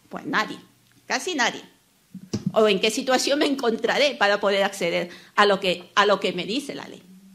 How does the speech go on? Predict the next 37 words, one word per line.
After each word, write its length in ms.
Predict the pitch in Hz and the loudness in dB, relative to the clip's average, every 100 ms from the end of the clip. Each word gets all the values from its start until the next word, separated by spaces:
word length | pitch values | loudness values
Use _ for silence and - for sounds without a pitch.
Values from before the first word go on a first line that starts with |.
| _ _ _ - - - _ _ _ - _ | _ _ _ -12 -12 -16 _ _ _ -20 _
También 420 | 240 240 254 339 330 | 4 4 4 2 4
habrá 280 | 302 294 | 4 2
cambios 360 | 311 330 330 349 | 2 0 0 -2
en 120 | 240 | -2
el 120 | 214 | -2
sistema 480 | 208 196 - 269 285 | -4 -10 -4 0 0
de 100 | 254 | 0
financiación. 760 | 233 180 180 180 180 - - - _ _ _ _ _ _ _ _ _ _ _ - - - | -4 -4 -4 -4 -8 -10 -12 -14 _ _ _ _ _ _ _ _ _ _ _ -20 -20 -4
Se 140 | 247 | 0
establece 720 | 233 - 240 277 330 - 359 - | 0 4 4 4 -2 -2 -4 0
la 400 | 220 220 247 - | 4 6 4 0
hipoteca 680 | 226 - 190 196 269 320 330 - | -6 0 0 2 0 0 -4 -8
inversa. 760 | - 220 202 196 175 180 - - _ - | -6 -2 0 2 0 -2 -12 -18 _ -10
Yo 140 | 220 311 | -2 2
ya 160 | 349 | 2
lo 80 | 359 | 2
había 160 | 339 339 | 0 -4
escuchado 400 | 339 302 330 311 | -8 -6 -4 -2
en 100 | 294 | -2
algunas, 580 | 269 277 254 247 247 - | -2 -2 -2 -2 -2 -4
y 100 | 220 | -2
lo 100 | 208 | 0
había 220 | 208 247 | 2 2
visto 500 | 254 277 - - 226 | 2 -2 -2 -2 0
y 80 | 226 | 0
lo, 360 | 208 185 185 185 | -2 -4 -6 -4
en 160 | 190 | -2
algunas 320 | 190 208 247 | -2 -2 -4
comunidades, 580 | 254 254 247 254 240 240 - - - _ | -4 -2 0 0 0 -4 -10 -20 -20 _
pero 160 | 220 214 | -2 0
es 60 | |
que 100 | 233 | 2
ahora 200 | 226 240 | 2 2
ya 160 | 220 226 | 2 0
se 80 | 240 | 0
ha 60 | |
generalizado. 720 | 247 226 185 - 165 120 - | -2 -2 -2 -2 -4 -8 -8